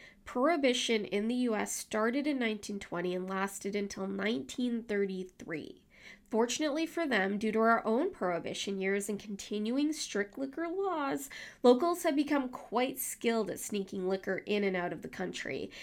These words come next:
and rum running once again became quite lucrative for those who weren't afraid to ignore international law. The best known rum runners from Vancouver was the Rifle family.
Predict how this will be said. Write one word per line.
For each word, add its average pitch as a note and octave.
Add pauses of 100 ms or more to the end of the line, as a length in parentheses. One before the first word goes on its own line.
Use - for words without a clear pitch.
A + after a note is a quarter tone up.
(140)
and G3
rum A3+
running A3+
once F3
again G3+
became G3
quite -
lucrative F#3
for -
those F#3+
who G3+
weren't G#3
afraid F3+
to -
ignore E3+
international D#3+
law. - (500)
The G#3+
best A3
known A3
rum F#3
runners E3+ (240)
from A#3
Vancouver A3+
was F3+
the G3+
Rifle E3
family. -